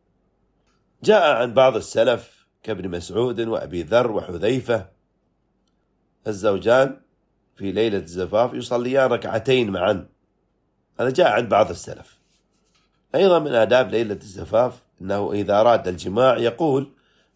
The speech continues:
"بسم الله، اللهم جنبنا الشيطان وجنب الشيطان ما رزقتنا."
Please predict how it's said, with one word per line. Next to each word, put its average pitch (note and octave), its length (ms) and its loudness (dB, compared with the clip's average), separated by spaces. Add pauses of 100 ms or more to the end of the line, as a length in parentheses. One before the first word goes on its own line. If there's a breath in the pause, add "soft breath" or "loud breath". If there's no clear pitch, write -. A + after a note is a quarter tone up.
"بسم A#2+ 220 -10
الله، G#2 400 2
اللهم G2 240 -4
جنبنا G#2 460 -4
الشيطان A2 580 0
وجنب A#2 340 -6
الشيطان A2 520 -4
ما A2 140 2
رزقتنا." F#2+ 600 -6